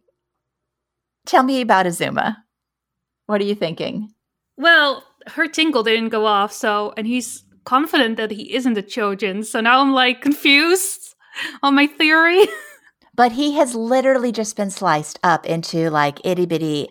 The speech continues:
Speaker 1: pieces. If he is
Speaker 2: Listen,
Speaker 1: human,
Speaker 2: he,
Speaker 1: he's
Speaker 2: he
Speaker 1: dead.
Speaker 2: ain't dead. He ain't dead. He's,
Speaker 1: Then
Speaker 2: he's
Speaker 1: how
Speaker 2: gonna live. He's a Chojin. He has to be.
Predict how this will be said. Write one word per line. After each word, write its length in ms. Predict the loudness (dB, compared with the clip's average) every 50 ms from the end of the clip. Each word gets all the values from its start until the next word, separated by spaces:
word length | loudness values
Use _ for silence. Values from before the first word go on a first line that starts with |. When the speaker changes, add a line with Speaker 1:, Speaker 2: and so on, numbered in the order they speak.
| _ _
Speaker 1:
pieces. 380 | -8 -6 -6 -6 -6 -8 -8 -6
If 180 | -6 -6 -6
he 140 | -6 -8 -6 -4
is 80 | -2 0
Speaker 2:
Listen, 240 | 0 0 0 0 0 0 0
Speaker 1:
human, 60 | 0
Speaker 2:
he, 100 | 2 2
Speaker 1:
he's 160 | 4 2 2
Speaker 2:
he 80 | 4 4
Speaker 1:
dead. 200 | 6 6 6 6
Speaker 2:
ain't 180 | 4 2 2 2
dead. 380 | 2 4 4 2 0 -2 -6 -12
He 220 | _ -2 0 2 2
ain't 180 | 2 2 0
dead. 360 | 0 0 0 0 0 -2 -4 -10 _ _
He's, 220 | -6 -6 -4 0
Speaker 1:
Then 160 | 0 2 2
Speaker 2:
he's 100 | 2 2
Speaker 1:
how 200 | 4 6 6 6
Speaker 2:
gonna 80 | 4 2 0
live. 320 | -2 -2 -4 -6 -10 -16 _ _ _ _ _ _ _ _ _ _ -8
He's 240 | -2 0 2 2 2
a 80 | 0
Chojin. 520 | 0 0 2 2 2 2 0 0 -2 -2 0
He 120 | 2 2
has 340 | 4 4 4 4 4 2 0
to 100 | -4 0
be. 220 | 2 2 2 2